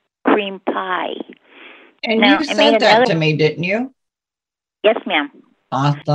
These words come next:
Speaker 1: Now, I made another one with, um, chocolate pudding, you know, cooked pudding.
Speaker 2: Mm-hmm.
Speaker 1: So I just put pudding, pudding in the bowl and the large box,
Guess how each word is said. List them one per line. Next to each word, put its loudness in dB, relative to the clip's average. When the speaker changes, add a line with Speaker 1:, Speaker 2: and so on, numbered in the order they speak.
Speaker 1:
Now, 4
I 4
made 4
another 2
one -2
with, 2
um, -4
chocolate 0
pudding, 2
you -2
know, 2
cooked 0
pudding. 0
Speaker 2:
Mm-hmm. -2
Speaker 1:
So 6
I 2
just 0
put 2
pudding, 2
pudding 0
in -4
the 0
bowl 0
and 0
the 2
large 0
box, 0